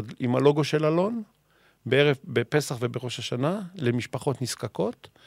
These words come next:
הם מקבלים, אה, אה, חבילות מזון עם הלוגו של אלון, עד פסח, גם פסח האחרון.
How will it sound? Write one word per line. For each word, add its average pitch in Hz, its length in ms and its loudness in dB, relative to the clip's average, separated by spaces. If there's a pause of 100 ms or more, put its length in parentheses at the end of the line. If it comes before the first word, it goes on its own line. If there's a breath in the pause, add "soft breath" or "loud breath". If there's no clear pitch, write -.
(160 loud breath)
הם 123 100 -2
מקבלים, 143 580 2 (180)
אה, 139 60 -6 (1160)
אה, 117 60 -2 (400)
חבילות 127 400 0
מזון 147 440 2 (540 soft breath)
עם 120 240 0
הלוגו 123 680 -2
של - 260 -6
אלון, 131 260 0 (580)
עד - 300 0
פסח, 185 340 -8
גם 202 200 2
פסח 180 340 -8
האחרון. 147 340 -6